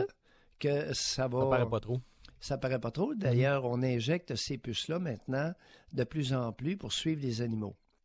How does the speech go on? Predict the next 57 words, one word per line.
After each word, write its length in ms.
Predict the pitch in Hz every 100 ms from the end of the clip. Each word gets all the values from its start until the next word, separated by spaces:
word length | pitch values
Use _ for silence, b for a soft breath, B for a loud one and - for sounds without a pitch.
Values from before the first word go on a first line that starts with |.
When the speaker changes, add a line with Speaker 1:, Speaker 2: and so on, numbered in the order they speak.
| _ _ _ _ _ _ _ _ _
Speaker 2:
Les 180 | 120 107
animaux 260 | 113 107 110
sauvages, 600 | - 104 117 185 190 110 b b b b
on 100 | 110
leur, 380 | 110 110 110 123
on 40 |
leur 160 | 120 175
Speaker 1:
Oui. 120 | 151
Speaker 2:
met 160 | 127 127
une 120 | 101 -
puce 120 | 170
Speaker 1:
Et 60 | 123
c'est 140 | - -
très 100 | 156
Speaker 2:
avec, 160 | 147
Speaker 1:
efficace. 380 | - 127 123 - b b
Et 80 | 101
c'est 120 | 110
Speaker 2:
oui, 60 | 117
Speaker 1:
très 120 | 147
Speaker 2:
oui, 60 | 160
Speaker 1:
efficace, 280 | 147 127 123
Speaker 2:
oui. 60 |
Speaker 1:
ça 80 | 123
marche 220 | 131 117
bien. 160 | 113 117 - _ - -
Speaker 2:
Alors, 260 | 113 117
c'est, 160 | - 113
c'est 200 | - 131
une 120 | 117
puce 180 | - 165
sous 140 | -
Speaker 1:
Ouais. 80 | 117
Speaker 2:
la 80 | 95
peau. 200 | - 131 - -
Speaker 1:
Doc, 260 | 120 202 -
dans 240 | 165 147 147
un 80 | 147
tout 220 | 175 214
autre 180 | 185 180
ordre 240 | 196 147
d'idée, 340 | 117 110 170 240
Speaker 2:
Euh, 300 | - - 127
Speaker 1:
euh, 20 |
Speaker 2:
oui. 60 | 160
Speaker 1:
votre 180 | 131
sujet 220 | - 131 202
ce 100 | 156
matin, 300 | 135 170 196
avez-vous 360 | 131 123 147 226
déjà 260 | 160 143
manipulé 480 | 170 190 190 170 170
quelqu'un 400 | - 147 113 180
en 100 | 160
utilisant 460 | 131 - 143 127 180
vos 180 | 131 123
larmes ? 460 | 117 143 160 160